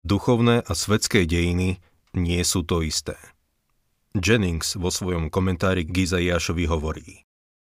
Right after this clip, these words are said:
„Božské dejiny nikdy nie sú len dejinami, nikdy nie sú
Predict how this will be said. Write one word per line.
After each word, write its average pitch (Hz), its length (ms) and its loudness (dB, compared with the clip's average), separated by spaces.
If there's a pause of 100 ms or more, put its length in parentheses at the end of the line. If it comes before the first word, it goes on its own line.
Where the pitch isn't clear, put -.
(200)
„Božské 101 560 0
dejiny 101 640 2
nikdy 107 400 2
nie 87 160 0
sú 92 240 0
len 85 160 -2
dejinami, 87 640 -2 (300)
nikdy 113 320 2
nie 95 240 2
sú 110 160 0